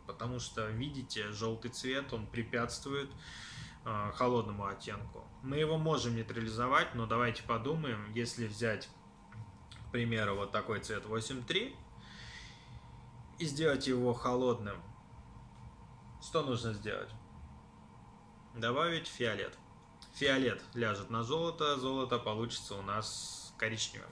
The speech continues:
Ну, то есть, э, фиолет нейтрализует желтизну, получим коричневый оттенок. Вот. Если у нас будет в краске холодный цвет, там пепельное направление, то получится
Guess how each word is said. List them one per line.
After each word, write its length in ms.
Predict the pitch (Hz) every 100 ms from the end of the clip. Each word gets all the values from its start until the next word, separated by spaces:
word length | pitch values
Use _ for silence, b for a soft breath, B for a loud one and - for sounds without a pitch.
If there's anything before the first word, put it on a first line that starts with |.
| -
Ну, 160 | 127 120
то 120 | 110
есть, 300 | 98 - -
э, 180 | 107 101
фиолет 440 | - 113 120 117
нейтрализует 680 | 110 101 104 107 104 107 101
желтизну, 540 | 110 113 143 165 196
получим 460 | 107 110 147 - 113
коричневый 880 | 107 113 113 - 104 104 101 104 104
оттенок. 480 | 104 110 104 - - - B B B B B B B B B -
Вот. 440 | 120 120 104 - - - - - - - - - - - -
Если 320 | 147 123 123
у 40 |
нас 160 | 107 98
будет 240 | 95 101
в 80 | 92
краске 380 | - 107 95 -
холодный 420 | 127 143 175 165
цвет, 460 | - 139 139 123 -
там 200 | 98 92
пепельное 380 | 101 - 95 92
направление, 600 | 92 107 104 104 110 113
то 140 | 143
получится 880 | 143 107 110 - - - 95 95 92